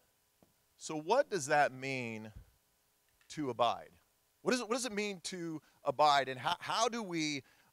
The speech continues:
abide. I think like Lewis and Clark, we've gotta, we gotta ditch the boats. <laughs> We gotta ditch the boats, and we've gotta learn how to become mountain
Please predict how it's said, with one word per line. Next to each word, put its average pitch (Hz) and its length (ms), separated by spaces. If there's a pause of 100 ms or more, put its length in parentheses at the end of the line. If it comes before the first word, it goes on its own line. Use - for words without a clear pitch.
abide. 127 500
I 165 100
think 247 300
like 156 260
Lewis 156 360
and 123 140
Clark, 139 420
we've 156 160
gotta, 147 440 (260)
we 170 100
gotta 185 260
ditch 143 460
the 147 80
boats. 127 760 (480)
<laughs> 127 180
We 240 100
gotta 180 340
ditch 175 540 (360)
the 135 120
boats, 143 580
and 139 180
we've 175 140
gotta 175 240
learn 143 420
how 143 260
to 120 140
become 127 720 (680)
mountain 113 800